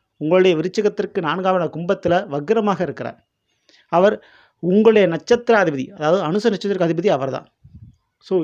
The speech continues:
இந்த ஒரு நிலைப்பாடுகளில் உங்களுடைய ராசிநாதன் செவ்வாயும் எட்டில் மிதுனத்தில் மறைந்து விட்டார். அப்போ பலனை கொடுக்கக்கூடியது மூன்று கிரகங்கள் பதினொன்றில் லாபஸ்தானத்தில். அப்போ லாபம்ன்றது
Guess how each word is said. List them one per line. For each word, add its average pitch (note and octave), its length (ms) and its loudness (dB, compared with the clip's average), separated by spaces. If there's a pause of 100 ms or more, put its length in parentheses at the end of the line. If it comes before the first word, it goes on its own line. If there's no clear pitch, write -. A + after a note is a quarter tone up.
இந்த A#3 320 0
ஒரு F#3 140 4
நிலைப்பாடுகளில் D#3 840 -2 (840)
உங்களுடைய G#3+ 420 2
ராசிநாதன் F#3+ 560 -2
செவ்வாயும் F#3+ 500 0 (140)
எட்டில் F#3 420 -2
மிதுனத்தில் F#3 480 -4
மறைந்து D3 280 -6
விட்டார். B2 320 -16 (320)
அப்போ C#3+ 280 -4 (140)
பலனை G3+ 400 0
கொடுக்கக்கூடியது F#3 840 -2 (500)
மூன்று B3+ 460 4
கிரகங்கள் G3+ 560 2 (120)
பதினொன்றில் G3+ 560 2
லாபஸ்தானத்தில். D#3+ 920 -2 (420)
அப்போ F#3+ 200 -4
லாபம்ன்றது G3+ 680 0